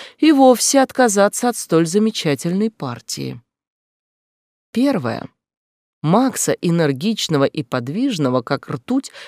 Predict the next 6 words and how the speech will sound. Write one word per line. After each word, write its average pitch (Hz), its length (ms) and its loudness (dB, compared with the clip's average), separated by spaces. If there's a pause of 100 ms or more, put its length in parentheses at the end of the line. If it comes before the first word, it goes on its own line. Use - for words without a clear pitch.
всегда 226 360 4
было 233 200 0
слишком - 440 -4
много. 117 420 -4 (1400)
Утомительно 156 880 0
много. 127 520 -8